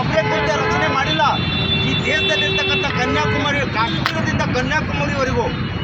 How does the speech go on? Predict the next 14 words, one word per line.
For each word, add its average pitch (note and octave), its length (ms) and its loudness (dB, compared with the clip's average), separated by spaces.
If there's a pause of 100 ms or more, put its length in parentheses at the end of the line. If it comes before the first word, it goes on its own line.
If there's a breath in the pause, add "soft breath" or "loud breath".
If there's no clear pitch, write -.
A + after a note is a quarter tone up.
ಯಾರು C#4+ 300 2
ವಿಚಾರವಂತರಿದ್ದಾರೋ C4 920 0 (540)
ಎಲ್ಲ - 160 0 (180)
ಸಮುದಾಯದಲ್ಲಿರ್ತಕ್ಕಂಥ C#4 1080 0 (160)
ನಾಯಕರುಗಳ, A#3+ 540 2 (480)
ಎಲ್ಲ C#4 160 0 (200)
ಸಮುದಾಯದಲ್ಲಿರ್ತಕ್ಕಂಥ C#4 1080 0 (420)
ವಿಚಾರವಂತರ, E4 680 2 (440)
ಧರ್ಮ D4+ 240 0 (140)
ಗುರುಗಳ D4+ 320 0 (460)
ಎಲ್ಲರ E4+ 260 0 (120)
ಸಲಹೆಗಳನ್ನ C#4+ 520 2 (100)
ಪಡೆದು A#3 280 2 (160)
ಈ - 160 0